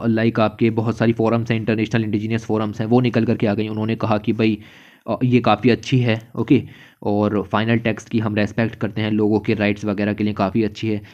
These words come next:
लेकिन इसमें कुछ दिक्कतें हैं। ये जो है वो यूरोपियन यूनियन जैसी कंट्रीज़ के माइंडसेट को लेकर के बनाई गई है। इसमें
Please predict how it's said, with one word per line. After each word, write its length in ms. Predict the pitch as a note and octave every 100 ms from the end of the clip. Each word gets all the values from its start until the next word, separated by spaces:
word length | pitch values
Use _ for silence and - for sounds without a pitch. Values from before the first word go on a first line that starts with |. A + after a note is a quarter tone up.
| -
लेकिन 220 | C3+ C#3+
इसमें 220 | C3+ C3
कुछ 140 | A#2+ B2
दिक्कतें 380 | A2+ A2 A2 A2
हैं। 200 | A2+ A2
ये 240 | B2+ A#2+
जो 140 | A#2+ G#2
है 140 | A2+
वो 180 | A2 A2+
यूरोपियन 440 | A2 A2+ A2 A#2
यूनियन 280 | A2 G#2+ A2+
जैसी 220 | G#2+ G2+
कंट्रीज़ 380 | A2+ G#2 G#2 A#2+
के 100 | A#2
माइंडसेट 500 | G#2 G2+ A#2 A#2 G#2+
को 100 | -
लेकर 240 | G#2+ G#2 G#2
के 100 | A2+
बनाई 240 | G#2 G#2+
गई 140 | G#2+
है। 140 | G2+ A2
इसमें 420 | B2 - A#2 B2+